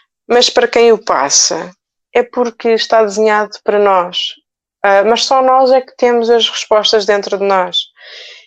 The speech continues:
E acredita que durante estes anos todos, isto sem f-, mencionar agora os últimos anos da minha vida, porque depois há uma transformação que gostava muito também de falar, era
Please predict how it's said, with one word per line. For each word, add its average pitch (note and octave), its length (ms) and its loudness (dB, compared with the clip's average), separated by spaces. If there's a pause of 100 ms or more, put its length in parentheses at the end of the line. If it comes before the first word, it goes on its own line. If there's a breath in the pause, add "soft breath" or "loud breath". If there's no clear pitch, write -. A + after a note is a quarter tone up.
(100)
E A3 140 -2
acredita A#3 500 0
que A#3 920 4 (140)
durante A3 460 0
estes G#3 300 0
anos G#3+ 320 0
todos, G3 540 2
isto - 320 -4
sem G#3+ 240 0
f-, - 280 -10
mencionar G3+ 600 0
agora F3+ 280 4
os E3+ 160 -2
últimos F#3 500 -2
anos E3+ 240 0
da E3+ 100 -4
minha E3 160 0
vida, E3+ 320 -2
porque - 180 -18
depois F#3+ 220 0
há F#3 100 2
uma F#3 160 2
transformação F3 920 -2 (580 soft breath)
que - 80 -20
gostava F3+ 340 -2
muito F3 260 -2
também E3+ 280 -2
de E3+ 60 -12
falar, E3 560 0 (720)
era F3+ 420 4